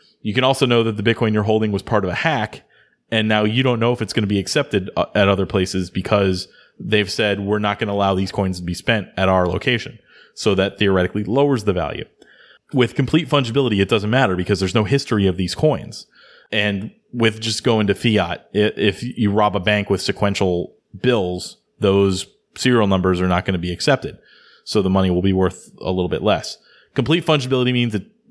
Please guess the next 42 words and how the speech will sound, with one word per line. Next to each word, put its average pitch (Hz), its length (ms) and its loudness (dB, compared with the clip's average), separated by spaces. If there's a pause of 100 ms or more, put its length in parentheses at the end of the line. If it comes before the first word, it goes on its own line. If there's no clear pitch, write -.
(140)
every 139 560 0
single 123 360 -2
one 113 100 2
of 110 80 0
those 101 160 2
is 95 100 -6
always 107 380 0
equal 104 180 0
to 98 60 0
every 92 160 -2
single 87 180 -4
one 82 80 -6
of 76 60 -12
those. 80 160 -6
So - 140 -2
every 131 340 2
private 127 420 2
coin 113 280 2
here, 90 340 -2 (400)
you 101 140 0
can 110 240 0
never 117 240 2
trace - 640 -2
where 104 320 0
it - 60 -2
was 110 240 2
before. 104 580 0 (240)
So 98 260 0
it 98 40 2
will 101 240 -4
always 110 400 2
be 110 440 0
equivalent 107 480 -2
in 107 80 -2
value 98 360 0
to 104 160 -2
another 92 340 0
one 92 140 0
of 85 80 -6
the 85 80 -4
private 85 300 -2
coins. - 440 -14